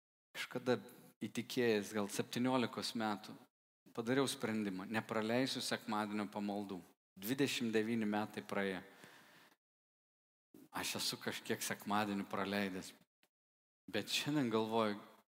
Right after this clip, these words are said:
mėgaujuosi savo gyvenimu, niekada nebuvo jis toks geras kaip dabar, bet jis yra susijęs su šituo sprendimu labai stipriai,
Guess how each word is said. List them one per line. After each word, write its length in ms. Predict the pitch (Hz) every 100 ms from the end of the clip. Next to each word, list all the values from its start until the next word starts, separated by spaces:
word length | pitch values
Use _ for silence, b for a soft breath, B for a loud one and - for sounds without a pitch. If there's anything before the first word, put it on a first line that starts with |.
| _ -
mėgaujuosi 840 | 104 107 131 135 127 113 107 110
savo 420 | - 131 131 120
gyvenimu, 720 | 104 104 104 117 135 143 117 117
niekada 480 | 110 107 - 117 135
nebuvo 380 | 120 104 120
jis 120 | 107 -
toks 280 | 127 104
geras 420 | 98 117 131 131 -
kaip 240 | 120 104
dabar, 320 | 110 104 147 160 B B B B B B
bet 180 | 165 165
jis 140 | 170 -
yra 140 | 170
susijęs 640 | 165 175 - 110 98 120 - - - -
su 240 | - -
šituo 360 | - 147 - 101
sprendimu 580 | - 104 104 101 127 147
labai 240 | 110 110
stipriai, 440 | 113 - 160 -